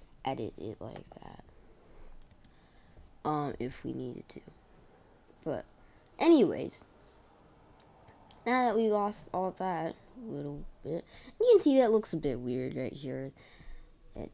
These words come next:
has a bit of weirdness, but it's okay. It's not,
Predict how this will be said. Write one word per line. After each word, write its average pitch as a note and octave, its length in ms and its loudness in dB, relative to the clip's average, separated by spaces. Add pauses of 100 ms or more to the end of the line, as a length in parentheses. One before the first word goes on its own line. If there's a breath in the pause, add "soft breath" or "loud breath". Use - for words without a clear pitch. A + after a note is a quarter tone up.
has D3 160 -10
a - 200 -20
bit B2 160 0
of A2 80 -8 (300)
weirdness, - 520 -10
but G3+ 240 -2
it's A3+ 220 -2
okay. - 400 -8
It's - 260 -12
not, C#3 240 -10